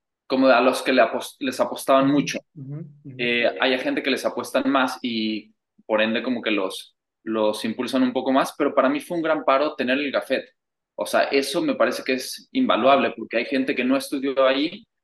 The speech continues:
Speaker 1: y que tienen que pedir una cita a la anda, que es la Asociación Nacional de Actores. Entonces la anda pide una cita en Televisa y se las dan de aquí a no sé cuánto y tú con el gafet, la verdad es que es un parote. Y el
Speaker 2: Claro.
Speaker 1: tener el, el reconocimiento que saliste de esa escuela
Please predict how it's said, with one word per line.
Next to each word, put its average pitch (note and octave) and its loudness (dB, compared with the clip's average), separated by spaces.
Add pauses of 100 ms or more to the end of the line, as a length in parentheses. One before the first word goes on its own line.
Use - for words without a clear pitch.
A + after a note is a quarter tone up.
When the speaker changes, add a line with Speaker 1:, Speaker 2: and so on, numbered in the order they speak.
(220)
Speaker 1:
y A2+ -2
que G#2+ -4
tienen B2+ 0
que C3+ 0
pedir C3 2
una A#2+ 0
cita C3 -2
a - 2
la A#2+ 0
anda, A#2 -2 (200)
que A2+ -6
es A2 -10
la A#2 2
Asociación A2 -6
Nacional A2 -4
de A2 0
Actores. A#2 -2
Entonces A#2+ -6
la C#3 4
anda C3 2
pide B2 -2
una B2 -4
cita B2+ -4 (240)
en C3+ 0
Televisa B2 2
y A#2+ -2
se A#2 -4
las G#2+ 2
dan B2+ 2
de B2 2
aquí B2 -2
a B2+ 4
no C3 -2
sé B2 -12
cuánto B2+ 0
y A2+ -2
tú B2+ -4
con C3 0
el A2+ -2
gafet, G#2+ 0
la A2 2
verdad G#2+ 4
es - -2
que C#3 -4
es - -6
un A#2+ -4
parote. A2 0 (320)
Y B2+ 0
el B2 2
Speaker 2:
Claro. - -
Speaker 1:
tener C3 2
el, C#3 -2 (200)
el A#2 0
reconocimiento B2+ 0
que A2 -4
saliste B2 0
de C3 2
esa C3 -4
escuela B2 0